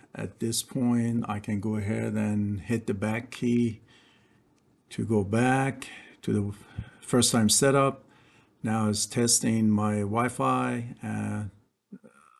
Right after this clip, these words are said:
connection was good. Also, the connection to the download server was okay. So the next screen,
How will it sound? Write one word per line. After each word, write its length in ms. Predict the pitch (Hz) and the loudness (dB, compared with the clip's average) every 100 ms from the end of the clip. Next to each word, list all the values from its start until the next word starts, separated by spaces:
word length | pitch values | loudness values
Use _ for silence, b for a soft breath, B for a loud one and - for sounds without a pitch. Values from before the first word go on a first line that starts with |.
| b b _ _ | b b _ _
connection 480 | - 117 117 127 113 | -2 0 0 0 0
was 200 | 101 95 | 0 0
good. 340 | 123 143 131 - - | 2 2 0 -6 -10
Also, 460 | 117 113 - 117 113 | -6 -4 -2 -2 -2
the 140 | 101 | -6
connection 560 | - 107 117 - 110 107 | -4 -4 -4 -4 -4 -4
to 140 | 107 | -2
the 280 | 104 104 98 b b b b b 113 | -2 -2 -4 b b b b b 0
download 540 | 117 131 139 113 104 | 2 4 4 2 0
server 680 | - 113 104 98 104 98 104 - - | -2 -2 -2 -2 -4 -6 -10 -16 -14
was 440 | 101 101 98 - - _ _ - | -6 -6 -6 -12 -16 _ _ -8
okay. 480 | 95 120 101 95 - _ B B B B B B | -4 -2 -4 -6 -12 _ B B B B B B
So 340 | - 135 131 127 | 2 8 10 10
the 180 | 120 127 | 8 6
next 260 | 160 185 | 6 4
screen, 520 | - 170 165 160 135 | 2 4 4 4 2